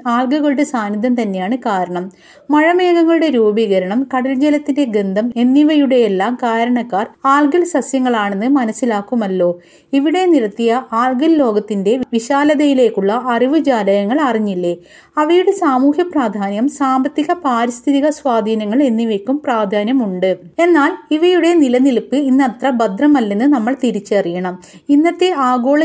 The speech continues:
ജീവിതക്രമത്തിന് വന്ന മാറ്റമാണ് ഇതിന്റെ പ്രധാന കാരണം. ഒന്നിന്റെ അമിത ചൂഷണം മറ്റൊന്നിന്റെ പരിപൂർണ നാശത്തിലേക്ക് നയിക്കുന്ന അവസ്ഥകൾ അറിയാമല്ലോ.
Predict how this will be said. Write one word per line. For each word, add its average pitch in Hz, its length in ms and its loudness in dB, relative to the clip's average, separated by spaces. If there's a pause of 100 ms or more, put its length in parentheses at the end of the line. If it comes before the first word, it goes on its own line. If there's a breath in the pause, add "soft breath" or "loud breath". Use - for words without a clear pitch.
ജീവിതക്രമത്തിന് 226 920 -2
വന്ന 233 360 0
മാറ്റമാണ് 214 640 -4
ഇതിന്റെ 208 380 -2
പ്രധാന 202 460 -4
കാരണം. 190 480 -4 (380 loud breath)
ഒന്നിന്റെ 349 460 4 (100)
അമിത 240 340 0
ചൂഷണം 214 520 -2
മറ്റൊന്നിന്റെ 285 640 4
പരിപൂർണ 254 560 2
നാശത്തിലേക്ക് 240 720 0
നയിക്കുന്ന 220 500 0
അവസ്ഥകൾ 208 560 -2
അറിയാമല്ലോ. 208 580 0